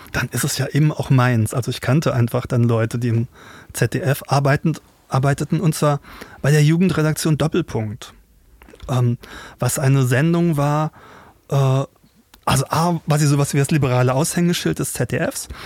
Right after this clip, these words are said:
und man hat einfach junge Leute zu allen möglichen, oft sehr existenziellen Themen eingeladen, ähm,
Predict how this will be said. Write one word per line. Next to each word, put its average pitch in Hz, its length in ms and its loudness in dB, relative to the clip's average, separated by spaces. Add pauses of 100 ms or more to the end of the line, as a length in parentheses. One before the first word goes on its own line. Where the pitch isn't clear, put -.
(140)
und - 180 -2
man 147 180 2
hat 139 180 -4
einfach 139 360 -2 (440)
junge 170 320 2
Leute 147 440 0
zu - 180 -6
allen 139 400 2
möglichen, 135 640 0 (1120)
oft - 180 -2
sehr 170 160 0
existenziellen 160 800 0
Themen 170 340 0
eingeladen, 151 720 0 (520)
ähm, 135 420 4